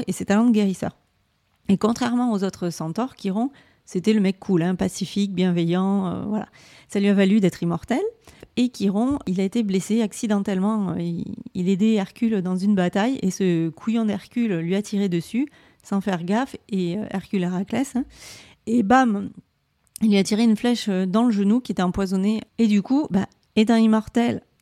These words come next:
il pouvait pas mourir, hein, définition d'immortel. Mais il était quand même condamné à souffrir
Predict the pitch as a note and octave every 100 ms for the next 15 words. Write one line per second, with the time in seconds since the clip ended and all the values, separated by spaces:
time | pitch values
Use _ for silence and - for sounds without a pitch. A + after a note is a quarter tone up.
0 | - G#3 G3+ F#3 F3+ F3 A#3 - - -
1 | _ - G3+ F4+ A3 E3+ G3 F3 F3+ A#3
2 | G3+ G3 G3+ - G4+ _ _ _ - _
3 | _ - A3 F4+ C5+ B3 A3+ A3+ A3+ D4
4 | C4+ A#3 G#3+ C#4+ - B3+ - A3+ B3+